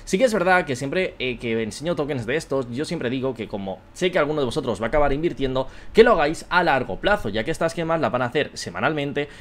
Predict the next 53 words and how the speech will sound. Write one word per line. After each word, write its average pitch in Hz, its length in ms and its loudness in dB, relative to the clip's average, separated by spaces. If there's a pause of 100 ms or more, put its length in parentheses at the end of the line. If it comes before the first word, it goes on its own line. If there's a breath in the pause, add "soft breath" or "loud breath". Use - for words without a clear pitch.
(120 loud breath)
y 175 80 4
realmente 185 340 4
el 160 80 -4
token 151 380 -2
va 139 80 6
a 147 40 6
acabar 147 300 2
subiendo 135 400 0
de 123 80 0
precio. 127 360 -2
No 101 60 -2
hace 113 100 -6
falta 127 320 0 (260 loud breath)
que 185 240 4 (100)
compréis, 190 580 4
vendáis, 151 600 4
ahora 143 260 2
a 135 60 2
ver 127 160 -2
qué 143 100 0
hago, 175 220 4
ahora 160 160 4
tal, 170 220 0
porque 202 280 0
realmente 170 360 -2
el 143 80 -6
token 151 260 -6
va 147 60 2
a - 20 -4
seguir 147 180 -4
haciendo 143 380 -2
estas 175 300 -4
quemas 151 340 -2
y 208 100 -4
durante 220 300 0
bastantes 170 400 -2
más 147 160 -4
semanas 147 400 -2 (340 loud breath)
va 180 280 8
a 165 160 6
ir 131 200 -2
creciendo 127 680 -2
la 135 200 2
criptomoneda. 120 640 -2
Y 127 100 -6
si 123 100 -6
nos 123 100 -4
vamos 156 240 -2
quedando 185 300 2
todos 147 320 -2
dentro 117 220 -2
del 160 100 0
proyecto, 170 480 -2